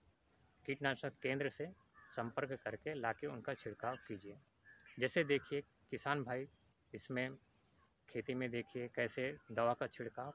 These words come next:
कर रहे हैं, इस तरीके से मशीन के ज़रिए स्प्रे किया जाता है। और करेले की खेती में इन सब चीज़ों का विशेष ध्यान है, दवाई का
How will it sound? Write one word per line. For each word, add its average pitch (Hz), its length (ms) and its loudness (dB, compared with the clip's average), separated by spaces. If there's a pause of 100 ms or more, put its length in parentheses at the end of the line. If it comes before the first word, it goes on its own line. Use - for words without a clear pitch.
(160)
कर 131 140 6
रहे 123 160 0
हैं, 120 220 -4 (720)
इस 143 140 0
तरीके 147 360 6
से 170 260 -2 (680)
मशीन 139 360 0
के 143 120 2
ज़रिए 127 400 0 (560)
स्प्रे 156 420 2 (220)
किया 117 160 4
जाता 107 360 -2
है। 110 120 -6 (1500)
और 143 260 8 (1000)
करेले 139 360 8
की 147 160 0
खेती 135 360 0
में 143 200 0 (1300)
इन 131 180 2
सब 139 200 0
चीज़ों 135 380 -2
का 147 120 0
विशेष 120 560 0 (280)
ध्यान 120 340 -2
है, 131 200 -2
दवाई 110 420 4
का 143 80 2